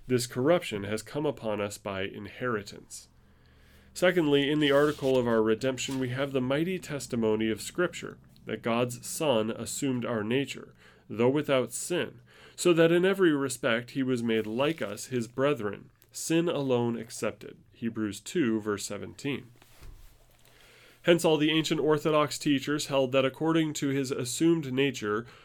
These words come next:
Chri-, uh, his assumed human nature, Christ is of one and the same essence with us, his brethren, because the human nature which he assumed is in its essence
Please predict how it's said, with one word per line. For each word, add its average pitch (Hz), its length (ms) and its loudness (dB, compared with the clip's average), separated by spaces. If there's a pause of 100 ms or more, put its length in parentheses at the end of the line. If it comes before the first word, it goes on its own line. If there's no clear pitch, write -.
(140)
Chri-, 156 320 -4
uh, 110 260 4
his 120 340 -4
assumed 113 460 -2 (120)
human 113 480 2
nature, 113 500 -2 (500)
Christ 165 340 2
is 143 160 2
of 117 120 -2
one 147 200 4
and 180 140 2
the 156 60 -2
same 156 300 -2
essence 127 420 -4
with 117 260 -6
us, - 400 -8 (100)
his 120 200 0
brethren, 120 600 -2 (220)
because 123 300 -2
the 131 80 -4
human 160 420 0
nature 117 460 0
which 123 200 -4
he 127 160 -2
assumed 135 480 2
is 120 220 -2
in 143 200 -2
its 175 240 -4
essence 120 520 -4